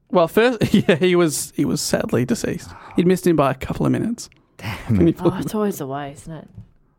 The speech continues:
Speaker 3: So heartbreaking.
Speaker 1: So now he had to tell the others of his discovery 'cause they've spread out. So he gets on the radio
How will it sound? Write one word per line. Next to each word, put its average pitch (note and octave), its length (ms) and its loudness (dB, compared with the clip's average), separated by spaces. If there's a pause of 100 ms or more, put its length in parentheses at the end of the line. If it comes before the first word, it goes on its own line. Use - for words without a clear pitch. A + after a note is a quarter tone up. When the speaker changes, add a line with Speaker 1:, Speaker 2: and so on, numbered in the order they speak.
(120)
Speaker 3:
So F#3+ 240 -8
heartbreaking. D3 720 -6 (880)
Speaker 1:
So G#3+ 300 2 (140)
now G3+ 160 4
he A#3+ 60 4
had B3+ 100 4
to A#3+ 60 0
tell G3+ 200 4
the E3+ 100 4
others D#3+ 240 2
of D3 60 0
his C#3+ 120 2
discovery C#3+ 460 0
'cause C3 140 0
they've C3 140 2
spread C#3 260 2
out. C3+ 140 0
So D#3+ 100 2
he D#3 40 4
gets G3 220 2
on G3+ 100 4
the D#3 80 4
radio C3+ 380 4